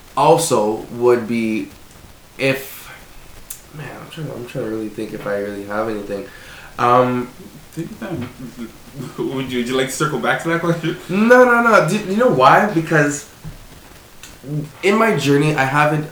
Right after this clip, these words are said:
Speaker 1: I, there's, there's been many stops, right?
Speaker 2: Mm-hmm.
Speaker 1: Many things that I would have, uh, n-, been more organized with. So I will say that a part of something that I wish I did a little bit earlier was,
Speaker 2: Mm.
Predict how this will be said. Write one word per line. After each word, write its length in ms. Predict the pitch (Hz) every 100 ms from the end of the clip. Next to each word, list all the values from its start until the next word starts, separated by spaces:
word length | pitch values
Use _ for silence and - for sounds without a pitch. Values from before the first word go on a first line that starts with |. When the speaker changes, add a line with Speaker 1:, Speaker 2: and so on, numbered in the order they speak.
| -
Speaker 1:
I, 100 | 127
there's, 240 | 147 135
there's 260 | 117 143 143
been 200 | 139 127
many 360 | 131 147 156
stops, 800 | 151 - - 107 87 - - - -
right? 240 | - 98 127
Speaker 2:
Mm-hmm. 120 | 117
Speaker 1:
Many 260 | 123 123 120
things 380 | 120 110 107
that 380 | - 101 95 - - - - -
I 160 | 117 113
would 240 | 104 107
have, 460 | 107 101 95 - - -
uh, 360 | - 90 - - -
n-, 280 | 104 101 98 - - - - - - -
been 180 | 117 143
more 180 | 131 127
organized 680 | 113 120 143 143 151 160 170
with. 300 | 185 208 - - - -
So 140 | - 139
I 120 | 123
will 160 | 147 156
say 280 | 143 127
that 320 | 123 117 113 113
a 40 |
part 300 | - 139 131
of 60 | 127
something 320 | 117 117 113
that 180 | 107 110
I 80 |
wish 220 | 107 110 110
I 60 |
did 200 | 104 104
a 60 | 107
little 200 | 104 101
bit 140 | 104 -
earlier 380 | 139 131 107 104
was, 300 | 104 117
Speaker 2:
Mm. 80 | 101